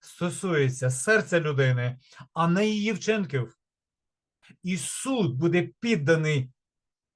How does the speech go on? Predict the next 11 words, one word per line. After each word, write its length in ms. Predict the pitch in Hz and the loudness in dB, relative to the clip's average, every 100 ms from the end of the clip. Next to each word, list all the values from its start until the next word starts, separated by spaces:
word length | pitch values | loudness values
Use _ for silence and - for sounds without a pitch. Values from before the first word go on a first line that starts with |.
| _ _ _ _ _ _ - | _ _ _ _ _ _ -18
злі 760 | 110 - 156 165 180 131 104 _ _ _ _ _ _ _ - | -12 -4 0 2 0 0 -6 _ _ _ _ _ _ _ -10
або 220 | 123 127 | -2 2
не 220 | 135 143 | 4 2
злі 360 | 135 139 135 135 | 0 0 2 2
наміри 540 | 131 143 139 120 110 | 2 2 2 0 -2
серця. 600 | - - 143 127 110 101 _ _ _ _ _ _ _ _ _ _ _ _ _ _ _ _ _ _ _ _ _ _ _ _ _ _ _ | -8 -2 -2 -2 -8 -16 _ _ _ _ _ _ _ _ _ _ _ _ _ _ _ _ _ _ _ _ _ _ _ _ _ _ _
Всі 340 | - - - 254 | -8 -6 -2 -2
відношення 680 | 269 233 254 - 208 196 180 | -2 2 2 2 2 4 4
Бога 280 | 180 160 | 4 4
з 100 | 160 | 2
людиною 760 | 165 170 160 143 135 135 127 | 2 2 2 2 2 2 2